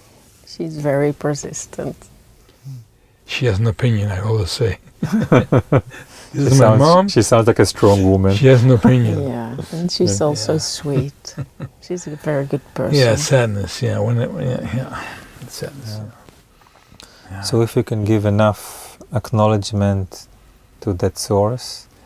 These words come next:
Speaker 3: then at least in the constellation space, maybe your mother representation could
Speaker 2: Yeah.
Speaker 3: find softness, and then she could turn to you and offer you something different from what was possible until now.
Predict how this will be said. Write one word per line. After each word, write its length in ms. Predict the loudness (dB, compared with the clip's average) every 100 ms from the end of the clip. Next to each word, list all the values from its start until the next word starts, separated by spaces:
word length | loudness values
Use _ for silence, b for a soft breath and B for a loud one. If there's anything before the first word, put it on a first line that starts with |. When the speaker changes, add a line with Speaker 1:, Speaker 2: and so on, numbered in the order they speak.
| b b b b b b -4
Speaker 3:
then 420 | 0 2 0 -2
at 180 | -6 0
least 260 | 0 0 -2
in 180 | -4 -2
the 120 | -2
constellation 800 | -2 -2 -2 0 2 2 2 -4
space, 840 | -4 0 0 2 -2 -6 -12 -14 -18 _ -2
maybe 380 | 2 2 2
your 380 | 2 2 0 -4 -6
mother 260 | 0 2 2
representation 920 | 0 -2 -4 -4 -2 -2 -2 -8 -10
could 320 | -6 0 0 -2
Speaker 2:
Yeah. 1400 | -12 _ _ -20 -20 -20 -20 _ _ _ _ _ _ -20
Speaker 3:
find 320 | -16 0 0 0
softness, 840 | 0 0 -2 -6 -6 -6 -10 -18 _ -12
and 200 | -8 -2
then 200 | -2 -2
she 180 | -6 -10
could 220 | -8 -8
turn 300 | -4 -2 -4
to 160 | -4 -2
you 440 | 0 2 0 -4 -6
and 180 | -6
offer 300 | -6 -8 -6
you 460 | -2 -2 -2 -6 -8 -12 b b b b b _
something 480 | -8 -4 -4 -2 -2
different 400 | -2 -4 -4 -8
from 180 | -6 -4
what 140 | -4 -6
was 140 | -10 -10
possible 440 | -8 -8 -6 -4
until 400 | -4 -6 -4 -4
now. 360 | -2 -2 -2